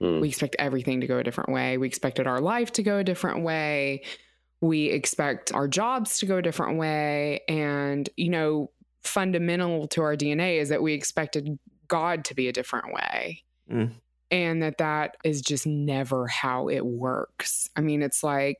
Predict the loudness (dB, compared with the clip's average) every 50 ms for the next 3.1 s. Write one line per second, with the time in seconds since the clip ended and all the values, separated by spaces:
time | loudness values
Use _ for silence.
0 | _ _ -2 0 2 2 2 2 2 2 2 0 0 0 0 0 0 0 0 0
1 | 0 0 0 0 0 -2 -2 -4 0 0 0 2 2 0 0 0 -2 -2 0 0
2 | 0 2 2 0 0 0 0 0 0 0 0 0 0 0 0 0 0 0 0 -2
3 | -2